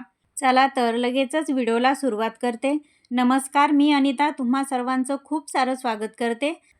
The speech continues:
आपल्या हिंदू धर्मामध्ये मकर संक्रांतीला फार महत्त्व आहे.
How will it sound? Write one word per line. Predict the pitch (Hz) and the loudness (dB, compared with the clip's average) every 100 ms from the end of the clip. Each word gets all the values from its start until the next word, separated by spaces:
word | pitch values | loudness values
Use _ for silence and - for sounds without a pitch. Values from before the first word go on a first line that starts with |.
| _ - | _ -2
आपल्या | 262 262 311 330 | -2 0 2 2
हिंदू | 320 285 277 349 | 4 4 4 4
धर्मामध्ये | 330 285 285 302 320 254 202 - | 2 2 4 4 4 2 -2 -2
मकर | 233 240 262 277 | -6 -2 -2 -2
संक्रांतीला | 285 277 294 294 285 277 277 | 0 0 2 0 0 0 0
फार | 285 269 285 311 | -2 -2 0 2
महत्त्व | 320 285 269 226 | 2 0 0 -2
आहे. | 214 208 | -4 -4